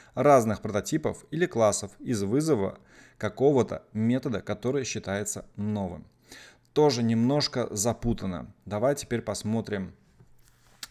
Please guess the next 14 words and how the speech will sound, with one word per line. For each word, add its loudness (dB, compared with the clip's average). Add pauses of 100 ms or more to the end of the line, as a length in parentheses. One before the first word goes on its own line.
(140)
посмотрим 4
код. 0 (400)
Посмотрим -2
код. -10 (1080)
Так, 4 (280)
здесь 2
у 0
меня 4
открыто -2
осталось, -2
э, -4
с -6
предыдущего -6
видоса 2